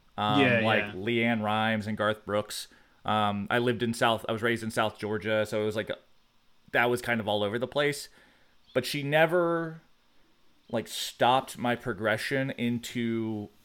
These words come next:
Speaker 1: more extreme stuff, I guess. She was always very
Speaker 2: Yeah,
Speaker 1: supportive
Speaker 2: yeah.
Speaker 1: of it, even if she didn't really like it. Um, but yeah, so I got, you know, my brother and my cousin are kinda like my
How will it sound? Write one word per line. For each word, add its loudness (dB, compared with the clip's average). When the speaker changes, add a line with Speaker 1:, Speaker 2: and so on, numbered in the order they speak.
Speaker 1:
more 0
extreme -4
stuff, -4
I -6
guess. -4
She -6
was 0
always 6
very 2
Speaker 2:
Yeah, 6
Speaker 1:
supportive 4
Speaker 2:
yeah. 4
Speaker 1:
of 2
it, 2
even 0
if 0
she -6
didn't 0
really 0
like 2
it. -4
Um, -2
but 2
yeah, 2
so 0
I 4
got, 2
you 0
know, 0
my -2
brother 6
and 4
my 2
cousin 4
are 0
kinda 0
like 0
my -2